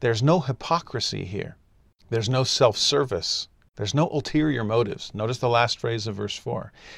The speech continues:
"being led to glorify God."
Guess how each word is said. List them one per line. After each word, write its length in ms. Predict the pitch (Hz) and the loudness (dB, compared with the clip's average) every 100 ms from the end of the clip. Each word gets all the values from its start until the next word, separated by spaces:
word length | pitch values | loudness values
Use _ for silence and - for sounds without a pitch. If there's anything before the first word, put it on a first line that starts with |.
| - 113 | -16 -2
"being 320 | 123 120 113 | 0 2 2
led 360 | 113 123 135 | 4 4 2
to 160 | - 139 | -2 -4
glorify 800 | 117 107 98 95 - 92 95 98 - | -2 -2 -2 -4 -4 -4 -4 -10 -4
God." 460 | - 139 - - | -2 -2 -4 -10